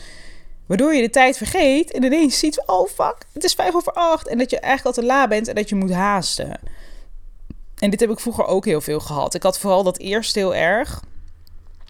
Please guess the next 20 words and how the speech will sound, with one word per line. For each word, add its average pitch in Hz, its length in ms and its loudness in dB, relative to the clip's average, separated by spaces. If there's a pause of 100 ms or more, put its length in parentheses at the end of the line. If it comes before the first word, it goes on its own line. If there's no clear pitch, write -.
(180)
Maar 185 120 0
dat 185 120 0
tweede 190 300 2
is - 200 -2
ook 202 220 2
zeker 160 420 -2 (380)
regelmatig 185 1040 4
gebeurd. - 720 -2 (340)
En 208 100 2
het 208 120 2
gebeurt 220 320 4
bij 202 140 4
heel 214 380 4
veel 190 220 2
mensen. 147 340 -2
Ik 156 60 -8
hoor 175 180 -2
dit 175 140 -4
heel 160 220 0
veel. 147 560 -4